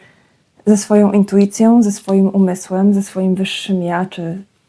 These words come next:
do kogo tam zwracamy się właśnie, e, pracując z kartami. Natomiast nie ma żadnego obowiązku. Ja sama, pracując z tarotem już grubo ponad dziesięć lat,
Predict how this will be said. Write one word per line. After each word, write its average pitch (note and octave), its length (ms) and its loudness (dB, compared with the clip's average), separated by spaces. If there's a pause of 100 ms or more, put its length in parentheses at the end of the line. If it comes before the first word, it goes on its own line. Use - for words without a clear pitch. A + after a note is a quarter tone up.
(240)
do F3+ 220 2
kogo F#3 260 -4
tam F3+ 220 -6
zwracamy F3 520 -8
się F3+ 160 -14
właśnie, E3 460 -12 (540)
e, E3+ 320 -4 (160)
pracując G3+ 480 2
z - 40 -12
kartami. F#3 560 -6 (320)
Natomiast A#3 520 0
nie A3+ 120 4
ma G#3+ 120 2
żadnego F#3+ 540 0
obowiązku. E3 720 -8 (140)
Ja B3+ 200 4
sama, G3+ 460 -2 (520)
pracując A#3 580 0
z - 200 -20
tarotem A#3 440 0
już A3 380 -6 (280)
grubo G#3 400 2
ponad F#3 380 -8
dziesięć F#3+ 340 -12
lat, F#3+ 220 -8